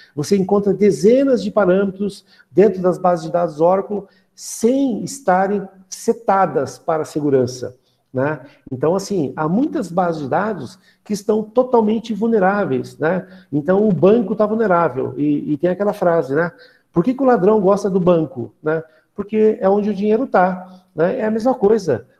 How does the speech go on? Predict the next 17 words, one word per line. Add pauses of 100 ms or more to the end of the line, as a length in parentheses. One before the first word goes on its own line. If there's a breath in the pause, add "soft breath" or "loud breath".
O,
o
dado
tá
onde?
Tá
no
banco, (200)
né?
Tá
na
base, (320 soft breath)
né?
O
firmware, (240 soft breath)
firmware
é,